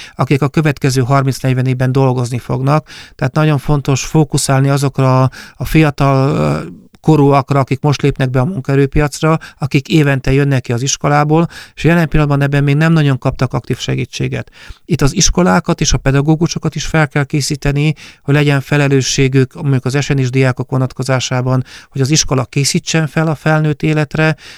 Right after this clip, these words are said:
valamint olyan szolgáltatásokat kell kitalálnunk, hogy mi van azokkal a diákokkal, akik az elmúlt egy-két évben,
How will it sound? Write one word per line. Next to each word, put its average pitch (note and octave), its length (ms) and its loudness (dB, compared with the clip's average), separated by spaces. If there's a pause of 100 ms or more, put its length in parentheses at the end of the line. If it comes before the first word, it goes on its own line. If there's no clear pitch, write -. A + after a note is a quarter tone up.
(120)
valamint C#3+ 320 2
olyan D3 180 2
szolgáltatásokat C3+ 1000 -2
kell C3+ 320 2 (420)
kitalálnunk, C#3+ 840 2
hogy C3 320 0
mi C#3+ 120 2
van C#3+ 100 0
azokkal C3+ 340 -2
a B2 60 0
diákokkal, C#3 540 0
akik B2+ 260 -2
az C3 120 -2
elmúlt C#3 340 2
egy-két C3+ 440 -2
évben, C3 440 2